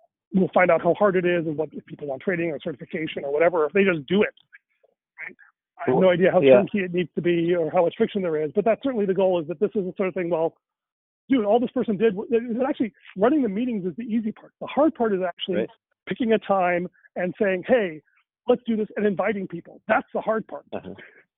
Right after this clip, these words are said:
Speaker 2: Hmm. Yeah. Yeah. Okay. Well, I think I, I think I'm feeling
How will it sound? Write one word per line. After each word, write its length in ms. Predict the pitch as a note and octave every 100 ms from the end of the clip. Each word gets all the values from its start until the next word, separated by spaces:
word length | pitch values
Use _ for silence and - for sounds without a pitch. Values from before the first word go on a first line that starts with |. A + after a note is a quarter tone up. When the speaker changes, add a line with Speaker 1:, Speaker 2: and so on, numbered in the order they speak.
| -
Speaker 2:
Hmm. 140 | G2+ E2+ _ _ _ _ _
Yeah. 160 | F2+ F2+ _ _ _ _ _ _ _ _ _ _ _ _ _ _ _ _ _ _ _ _ _ _ -
Yeah. 220 | G#2+ G2 - _ _ _ _ _ _ _ _ -
Okay. 220 | B2 A2
Well, 160 | G2+ A2
I 80 | A2+
think 220 | C#3+ A2+
I, 240 | B2+ G#2+ G#2+ A2+
I 80 | A2
think 240 | B2 A2+
I'm 280 | G2 F2+ F2+ -
feeling 480 | A2+ G2 F2+ D#2+